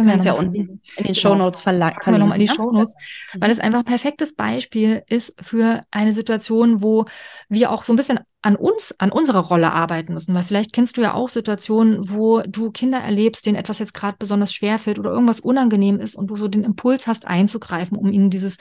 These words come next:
Speaker 1: unangenehme Gefühl abzunehmen. Und wir haben in dieser Folge, von der ich gerade schon erzählt habe,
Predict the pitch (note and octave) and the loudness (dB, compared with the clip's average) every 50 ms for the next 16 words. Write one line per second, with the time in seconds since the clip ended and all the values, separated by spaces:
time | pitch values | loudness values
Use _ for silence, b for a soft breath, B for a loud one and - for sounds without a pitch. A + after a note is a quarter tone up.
0 | B B B B B B A#3+ B3 A#3+ A3+ G#3+ G3+ F#3 G3 F#3+ F#3 F#3 F#3 F3 F3 | B B B B B B 6 8 8 8 8 6 6 4 4 4 2 0 -2 -6
1 | - - G#3 G3+ G3+ G3 F#3+ B B B B B B B - F#3 F#3 F3 - - | -8 -6 -2 0 0 0 -2 B B B B B B B -6 -6 -6 -6 -8 -6
2 | G#3 F#3 E3 E3 D#3+ D#3+ F3 - F#3 F3 F3 G3 F3 G3+ G#3 G3 F3+ F3+ F#3+ F#3 | -4 -4 -2 -2 -4 -4 -4 -2 -4 -2 0 0 0 0 0 0 0 -2 -2 -4
3 | F3+ - - A#3 B3+ B3+ A#3 G#3+ - G3+ G3 G3+ F3+ - - - F#3 F3+ - G3 | -4 -4 -4 -4 -2 -2 -4 -4 -4 -6 -6 -6 -8 -10 -12 -12 -12 -10 -10 -10
4 | - - - - G#3+ G#3+ G#3+ G3+ G3 F#3 | -10 -10 -10 -6 -6 -6 -4 -6 -8 -8